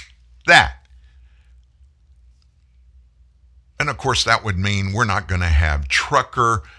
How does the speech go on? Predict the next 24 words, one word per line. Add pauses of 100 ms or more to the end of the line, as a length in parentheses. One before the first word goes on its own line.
(120)
vaccine
mandates
and
lockdowns
and
all
that
kind
of
stuff
initiated (380)
for
political
purposes
only, (380)
did
nothing
to
stop
the
spread (380)
of
covid
nineteen.